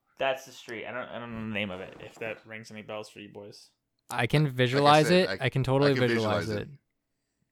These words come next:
Speaker 3: Yeah.
Speaker 2: Well,
Speaker 3: I can visualize it, but I can't tell
Speaker 1: This
Speaker 3: you
Speaker 1: is
Speaker 3: the
Speaker 1: literally
Speaker 3: street
Speaker 1: the,
Speaker 3: now.
Speaker 1: this is literally the street that I'm talking about. It's like, once a year, the sun will line up between the two buildings, and you can take a photo from the middle of the street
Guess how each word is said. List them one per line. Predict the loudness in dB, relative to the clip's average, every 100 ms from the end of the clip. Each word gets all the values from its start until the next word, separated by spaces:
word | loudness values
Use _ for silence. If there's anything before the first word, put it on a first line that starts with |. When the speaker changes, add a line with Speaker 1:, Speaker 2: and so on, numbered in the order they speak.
| _ _ _ _ _ _ _ _ _ _
Speaker 3:
Yeah. | -14 -14 -14 _
Speaker 2:
Well, | -2 2
Speaker 3:
I | 0
can | -2 -4
visualize | -4 0 -2
it, | -2
but | -4
I | -4
can't | -4 0
tell | 2
Speaker 1:
This | 2
Speaker 3:
you |
Speaker 1:
is | 0
Speaker 3:
the | 6
Speaker 1:
literally | 8 8
Speaker 3:
street | 6
Speaker 1:
the, | 0
Speaker 3:
now. |
Speaker 1:
this | -6
is | -8 -6
literally | -4 -2
the | -4
street | -6 -10 -8
that | -8
I'm | -4
talking | -2 -2 -2
about. | -6 -6
It's | -2
like, | -2 -2 _ _ _ _
once | 0 0 0
a |
year, | -10 -4 0 0 -2 -10 _ _ _
the | -8
sun | -8 0 2 2 -2
will | 2 2 0 -8
line | -4 -2 -2
up | -4
between | -10 -14
the | -14
two | -16 -10
buildings, | -6 -6 -6 -10 -14 -20 _ _ _ _ _
and | -8
you | -8
can | -8
take | -8
a |
photo | -4 -2 0 -2
from | -8
the | -4
middle | -4 -4
of |
the | -8
street | -10 -10 -10